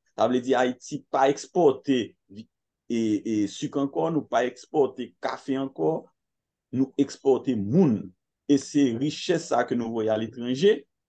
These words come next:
ki ap voye lajan nan peyi a, pou nou fè ki sa lajan sa, pou nou ap achte pwodui etranje. Katreven pou san nan di ri n ap manje, se di ri enpòte. Katreven pou san lèt ke n ap bwè, se lèt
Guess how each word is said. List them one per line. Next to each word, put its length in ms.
ki 280
ap 220
voye 400
lajan 400
nan 160
peyi 240
a, 80
pou 200
nou 120
fè 200
ki 120
sa 220
lajan 320
sa, 200
pou 120
nou 80
ap 160
achte 440
pwodui 720
etranje. 520
Katreven 420
pou 180
san 220
nan 160
di 140
ri 100
n 60
ap 160
manje, 420
se 540
di 240
ri 380
enpòte. 540
Katreven 480
pou 160
san 180
lèt 300
ke 80
n 80
ap 160
bwè, 240
se 260
lèt 460